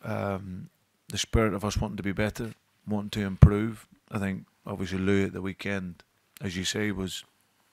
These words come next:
he just wants to help the team so much. He's, you know, you look at the guy coming back after, you know, the games during the week, especially the game in Zenit, you know, where he could have been disappointed,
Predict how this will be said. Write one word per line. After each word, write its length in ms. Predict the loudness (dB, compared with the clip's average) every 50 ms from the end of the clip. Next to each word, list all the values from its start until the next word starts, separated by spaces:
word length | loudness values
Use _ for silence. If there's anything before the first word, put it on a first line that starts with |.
| _ _ -20 -16 -8
he 80 | -6 -4
just 240 | -2 -2 -2 0 0
wants 180 | -2 -2 -2 -2
to 120 | -4 -2
help 240 | 0 0 -2 -2 -4
the 80 | -8 -10
team 300 | -6 -4 -4 -4 -2 -2
so 180 | -2 -2 -2
much. 400 | -2 -2 -6 -6 -8 -14 -20 -20 _ _ _ _ _ -20 -20 -20 -20 -20 -20 -20 -20 -20 -20 _ _ _ -12
He's, 520 | -6 -4 -4 -2 -2 -2 -2 -4 -4 -8 -8
you 100 | -6 -4
know, 100 | -2 -2
you 160 | -2 -2 0
look 180 | -2 -2 -2 -2
at 80 | -4 -4
the 80 | -4
guy 460 | -2 0 0 0 2 0 -2 -4 -6 -10 _ -20 -20 _ -20 -20 -20 _ _
coming 240 | -8 -4 -2 -2 2
back 220 | 4 4 4 4 2
after, 600 | 0 -2 -2 -4 -6 -4 -2 0 0 -2 -4 -6 -12 _ _ _ _ _ _ _ _ _ _
you 120 | -6 -4 -2
know, 100 | -2 -2
the 80 | -2
games 300 | -2 0 -2 0 -2 -4
during 240 | -4 -4 -2 -2 -2
the 100 | -2 -2
week, 320 | -2 -4 -4 -6 -8 -14 -12
especially 360 | -8 -4 -4 -4 -2 -2 -4
the 60 | -2
game 160 | -2 -4 -4
in 80 | -4 -4
Zenit, 320 | -4 -4 -4 -4 -4 -6 -10 _ _ _ _ _ _ _ _ -8
you 80 | -8
know, 20 | -6
where 120 | -4 -6
he 60 | -6
could 160 | -4 -4 -4
have 60 | -4 -4
been 160 | -4 -6 -4
disappointed, 720 | -4 -4 -4 -4 -2 -2 0 0 0 -4 -6 -8 -10 -12